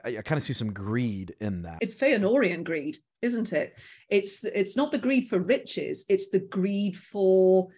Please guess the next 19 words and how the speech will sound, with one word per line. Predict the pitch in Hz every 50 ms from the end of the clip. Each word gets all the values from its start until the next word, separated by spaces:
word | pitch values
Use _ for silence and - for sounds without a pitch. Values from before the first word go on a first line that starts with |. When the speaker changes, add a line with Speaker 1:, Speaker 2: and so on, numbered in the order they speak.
| _ _ _ _ _ _ _ _ -
Speaker 2:
power | - - - 226 233 233 233 226
in | 233 226 220
the | 214
making. | 190 180 185 196 196 196 - 185 151 147 127 113 - _ _ _ _ _ _ _ _ _ _ _ _ _ _ _ _ _ _
Um, | - 185 180 180 180 180 185 185 180 180 180 175
so, | - - 220 196 160
I | -
mean, | 214 220 226
obviously, | 254 262 320 294 - - 180 170 180 - - - - -
Celebrimbor | - - 214 190 180 180 185 190 185 180 165 160 151
very | - 160 165 160
closely | - - 165 165 - - 160
related | 156 160 165 196 247 247 240 - - -
to | -
Feanor. | - - 170 - 151 160 147 139 151 135 - _ _ _ _ _ _ _ _ _ _ _ _ _ - - -
Um, | 175 185 175 175 170 180 175 -
so, | - - - 196 180 185 185 180 175 175 175 - - - - - _ _ _ _ _ _ -
uh, | 202 185 -
he, | 185 185 - 226 240 240 233 233 226 226 220 214 196 -